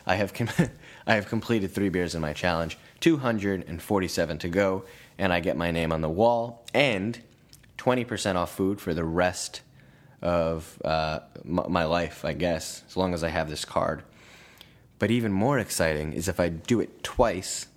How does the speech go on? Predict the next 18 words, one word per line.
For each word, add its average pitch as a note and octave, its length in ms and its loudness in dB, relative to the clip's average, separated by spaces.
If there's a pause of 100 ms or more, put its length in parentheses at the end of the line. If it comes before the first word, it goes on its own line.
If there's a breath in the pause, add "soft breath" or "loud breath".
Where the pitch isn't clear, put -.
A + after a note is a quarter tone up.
(440)
which G2+ 240 0
I G2 100 4
did C3 160 2
the A2 120 2
Ale F#2+ 120 4
House G#2 240 0
one, A2+ 100 0
like, - 160 -4
six - 360 0
times, F2+ 320 2
I G2 80 2
think. A#2+ 300 -2 (420 loud breath)
But F#2 80 -2
if F2+ 100 2
I F#2+ 60 4
do G2 260 2
it - 180 -6
twice, - 640 0